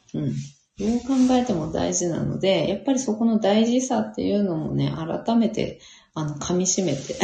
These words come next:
<laughs> いただきたいなって思ったりしています。はーい。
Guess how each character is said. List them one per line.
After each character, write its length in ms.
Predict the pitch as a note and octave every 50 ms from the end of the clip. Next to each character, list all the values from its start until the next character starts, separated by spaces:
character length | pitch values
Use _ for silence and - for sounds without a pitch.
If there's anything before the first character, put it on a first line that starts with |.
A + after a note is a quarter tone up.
| A3+ - - - - G#3+ A3 - B3+
<laughs> 560 | - - - - - - - - - - - -
い 40 | -
た 140 | - D#3 C#3+
だ 120 | D3+ D3
き 120 | - -
た 180 | - - D3 C#3+
い 100 | - -
な 140 | - - -
っ 180 | - - -
て 100 | - -
思 200 | - - B2+ B2+
っ 100 | - - -
た 100 | - -
り 100 | - -
し 140 | - - -
て 120 | - -
い 60 | C#2+
ま 100 | C#2+ -
す。 140 | - - - _ _ _ _ _ _ _ _ _ _ _ _ _ _ _ _ _ _ _ _ _ _ _ _ _ _ _ - _ _ _ _ _ _ _ _ _ _ _ _ _ _ _ _ _ - - _ _ _ _ _ _ _ _
は 600 | _ - - - G3 G#3 A3 A3+ A#3 A#3+ A#3+ B3
ー 220 | B3 B3 B3 A#3+
い。 260 | A3+ A3 A3 A3+ -